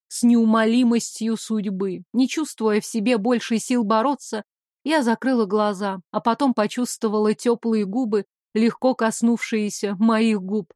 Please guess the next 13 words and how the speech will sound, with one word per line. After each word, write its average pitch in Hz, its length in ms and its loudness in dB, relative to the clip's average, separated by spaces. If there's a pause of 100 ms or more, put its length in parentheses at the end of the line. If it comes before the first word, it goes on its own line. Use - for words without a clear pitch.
(300)
И 262 100 0
тут 254 240 2
же 202 300 0 (200)
правое 240 440 4
запястье 226 640 0
обожгло 220 580 0
огнём. 240 460 0 (240)
Я 240 320 2
ойкнула 214 640 0
и 233 80 4
отстранилась 262 880 2
от 233 140 0
дракона, 233 600 0